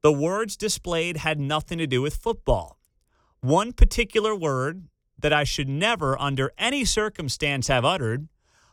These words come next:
was displayed on that screen. In that moment, I did not realize what I was reading. And as soon as I did, I was horrified.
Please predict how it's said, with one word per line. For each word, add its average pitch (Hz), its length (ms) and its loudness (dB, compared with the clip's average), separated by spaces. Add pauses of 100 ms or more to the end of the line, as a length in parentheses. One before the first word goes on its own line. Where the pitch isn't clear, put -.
was 151 240 4
displayed 131 500 0
on 139 140 -2
that 135 160 -2
screen. 175 560 -2 (540)
In 151 120 6
that 156 160 2
moment, 226 600 -2 (240)
I 190 140 6
did 220 200 -2
not 220 300 0
realize 180 580 -2
what 151 200 -2
I 170 100 0
was 180 180 -4
reading. 165 460 -4 (500)
And 123 160 0
as 113 80 -2
soon 151 200 -4
as 139 120 0
I 131 120 2
did, 120 220 -4
I 127 120 0
was 165 100 -6
horrified. 214 720 2